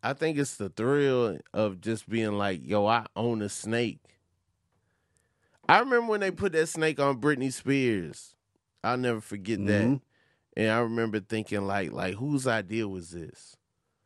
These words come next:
Speaker 2: Yeah, because she gotta carry this thing while she's trying to, like, sway her hips and
Speaker 1: Yeah,
Speaker 2: everything. You just
Speaker 1: like,
Speaker 2: like,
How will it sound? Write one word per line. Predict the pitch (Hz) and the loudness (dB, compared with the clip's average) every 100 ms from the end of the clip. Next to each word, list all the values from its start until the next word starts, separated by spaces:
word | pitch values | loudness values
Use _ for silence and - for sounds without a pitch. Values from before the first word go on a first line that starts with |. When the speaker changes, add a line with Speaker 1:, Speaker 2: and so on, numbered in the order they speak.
| _ _ _ _ _ _ - _ | _ _ _ _ _ _ -20 _
Speaker 2:
Yeah, | 147 208 | 0 0
because | 139 156 | 2 2
she | 160 | 2
gotta | 208 139 | 2 2
carry | 123 - 170 | -2 2 4
this | 180 147 | 4 2
thing | - 151 | 2 2
while | 151 139 | 4 2
she's | 143 | -2
trying | - 151 | 2 2
to, | 131 | 4
like, | 117 | 0
sway | - 139 135 | 2 4 6
her | |
hips | 117 117 139 156 | 6 4 4 6
and | |
Speaker 1:
Yeah, | 139 | 6
Speaker 2:
everything. | 127 - 127 127 | 4 4 4 4
You | 123 | 4
just | 123 | 4
Speaker 1:
like, | 127 101 | 4 2
Speaker 2:
like, | - | -6